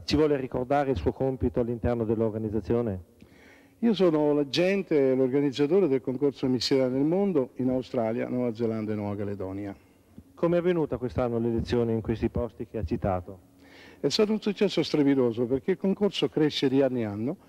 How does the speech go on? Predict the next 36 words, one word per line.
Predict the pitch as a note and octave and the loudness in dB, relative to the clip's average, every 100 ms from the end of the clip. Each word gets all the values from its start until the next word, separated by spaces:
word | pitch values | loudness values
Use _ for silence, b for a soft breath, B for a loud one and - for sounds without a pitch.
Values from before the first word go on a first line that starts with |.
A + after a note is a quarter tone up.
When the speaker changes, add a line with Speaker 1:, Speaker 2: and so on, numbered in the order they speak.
| b b | b b
Speaker 2:
di | C#3+ | 2
conseguenza | D#3+ D#3+ F3 F#3+ F3+ D3+ | 2 2 2 2 2 0
è | |
sentito | - D#3 D3+ D#3 C#3 C3+ | 2 2 2 2 2 4
da | E3 | 4
tutti. | D#3 F#3+ - A#2+ | 4 2 0 0
Per | B2 B2+ | 2 2
noi | C#3+ F#3 C#3+ B2+ | 4 4 4 2
all'estero | A#2+ A#2+ D3 C#3+ C3+ A2+ A2 | 2 4 2 0 -2 -2 -2
con-, | G2+ B2+ B2 | -2 -4 -4
di, | A#2 B2 B2 | -2 0 0
a-, | A#2+ | -2
di | A#2 A#2+ A#2 A2 | 0 2 2 0
poter | B2 C#3 B2 | 0 2 0
portare | B2 A2 C3+ B2 A2+ b b b b - | -6 -2 0 2 0 b b b b -6
una | C3+ C3 | 0 4
ragazza | C3 B2+ C#3 - | 4 2 0 -2
che | A2+ A#2 A2+ A2+ | 0 2 2 0
rappresenti | A#2+ A2+ A#2+ C3+ B2 | -2 -2 0 0 2
l'Australia | A#2+ A#2 - C3+ A#2 G#2 | 2 2 0 0 0 -2
qui | G2+ | -2
a | B2 | -2
Salsomaggiore | G#2 A2 A#2+ A2 A2 F3 C3+ | 0 -2 -2 0 2 2 0
è | |
un | G2 | -4
grandissimo | G2+ G#2 G#2 A#2 | -4 -4 -2 -2
onore, | G#2+ G2 E2+ F#2 b - | -2 -2 -4 -8 b -12
perciò | A2+ - E3 C#3 | -8 0 0 2
il, | G#2 G2 G2+ G2+ B B B - | 0 0 -2 -4 B B B -10
eh, | F#2 F#2 | -10 -4
tutti | C#3 - A#2+ | -4 0 0
gli | A#2 A#2 | 0 0
emigranti | A#2+ A#2 B2 A#2 A2 | 0 2 2 0 -4
italiani | A#2 A#2 A#2+ B2 B2 A#2+ G#2+ | -4 -4 -2 0 0 -2 -4
che | A2 - | -6 -6
sono | - | -6